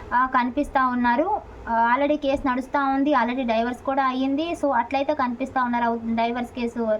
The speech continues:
ఆ, రన్నింగ్లో ఉన్న వాళ్ళు కూడా. ఆ, so, మీ పర్సన్ అయితే వెయిట్ చేస్తున్నారండి, మీతో న్యూ బిగినింగ్ కావాలనుకుంటున్నారండి వాళ్ళు. So, ఖచ్చితంగా ఈ పర్సన్ మీతో న్యూ బిగినింగ్ కోరుకుంటున్నారండి. ఇక్కడ మీరు కూడా న్యూ బిగినింగ్ అనేది కోరుకుంటున్నారు.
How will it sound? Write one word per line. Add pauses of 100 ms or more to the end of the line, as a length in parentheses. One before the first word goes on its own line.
ఆ,
రన్నింగ్లో
ఉన్న
వాళ్ళు
కూడా. (720)
ఆ, (420)
so, (1400)
మీ
పర్సన్
అయితే
వెయిట్
చేస్తున్నారండి,
మీతో
న్యూ
బిగినింగ్
కావాలనుకుంటున్నారండి
వాళ్ళు. (1500)
So,
ఖచ్చితంగా
ఈ
పర్సన్
మీతో
న్యూ
బిగినింగ్
కోరుకుంటున్నారండి.
ఇక్కడ
మీరు
కూడా
న్యూ
బిగినింగ్
అనేది
కోరుకుంటున్నారు.